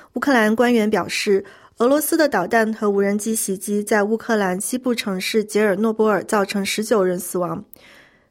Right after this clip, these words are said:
约有六十六人在这次针对乌克兰能源和交通基础设施的袭击中受伤，多个地区因此被迫实施紧急停电。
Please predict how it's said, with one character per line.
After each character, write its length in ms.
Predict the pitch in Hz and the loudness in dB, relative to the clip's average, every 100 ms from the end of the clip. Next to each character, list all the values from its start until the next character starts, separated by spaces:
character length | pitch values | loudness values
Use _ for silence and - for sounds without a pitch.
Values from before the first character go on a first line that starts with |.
| _ | _
约 100 | - | 0
有 240 | 285 226 - - | 4 4 2 0
六 200 | 277 254 | 2 2
十 160 | 247 233 | 2 2
六 180 | 240 | 4
人 280 | 214 185 170 | 4 2 0
在 240 | 208 214 202 | 0 0 2
这 160 | 214 | 0
次 220 | 202 - | 0 -4
针 180 | 202 208 | -2 0
对 100 | 214 | 2
乌 140 | 208 208 | 0 0
克 140 | 226 | 0
兰 240 | 196 185 190 | 0 0 0
能 180 | 185 | 0
源 180 | 202 190 | 0 -2
和 180 | 202 190 | -2 -2
交 200 | 196 240 | 0 -2
通 200 | 247 247 | -2 -2
基 120 | 254 | -2
础 220 | 262 202 | -4 -4
设 240 | - 254 220 | -2 0 0
施 260 | - 220 | 0 0
的 320 | 226 202 175 - | 2 2 0 -4
袭 180 | - 202 | -10 -8
击 100 | 226 | -4
中 200 | 254 262 | -2 -2
受 200 | 269 240 | 0 0
伤， 320 | 240 240 254 - - - - | 0 0 -2 -10 -20 -20 -6
多 120 | - 285 | -2 0
个 120 | 302 | 0
地 160 | 294 | 0
区 220 | 277 - 269 | -2 -2 -2
因 200 | 254 262 | 0 -2
此 180 | - | -4
被 160 | 202 220 | 0 0
迫 260 | 208 - 208 | 0 0 0
实 240 | 214 202 | 0 0
施 220 | 190 226 226 | 2 0 0
紧 260 | - 185 | -2 -4
急 160 | 175 202 | -4 -6
停 260 | - 190 | -4 -6
电。 280 | 196 233 208 | 0 0 -2